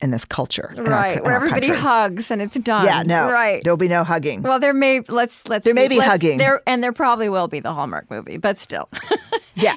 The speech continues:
Speaker 2: It won't be the whole
Speaker 1: Yes.
Speaker 2: story. Um, so, so I meant to bring your book into the studio with me, and I, I, I, I forgot, but there,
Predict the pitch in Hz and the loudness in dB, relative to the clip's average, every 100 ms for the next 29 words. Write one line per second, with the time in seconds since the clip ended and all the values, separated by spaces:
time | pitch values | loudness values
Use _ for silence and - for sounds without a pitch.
0 | 294 277 302 285 277 240 233 196 - 208 | 0 0 0 0 0 2 2 0 -2 -4
1 | 156 - - - - - - 247 247 226 | -6 -6 -12 -12 -14 -16 -4 -4 -2 -8
2 | - _ - - 392 359 - _ _ _ | -14 _ -8 -6 -2 -2 -4 _ _ _
3 | _ - - 339 320 302 - _ _ 277 | _ -8 -4 0 2 2 -2 _ _ 0
4 | 285 339 381 330 - 254 226 208 202 196 | 2 2 0 -4 -2 0 0 0 -2 -4
5 | - _ _ 208 202 185 - 196 190 180 | -6 _ _ -4 -2 -6 -6 -4 -2 -2
6 | 180 175 170 165 - - 180 - - - | -4 -4 -4 -6 -10 -10 -10 -10 -12 -10
7 | 143 - 190 - - 180 170 - - 196 | -10 -10 -10 -8 -6 -4 -4 -8 -4 -4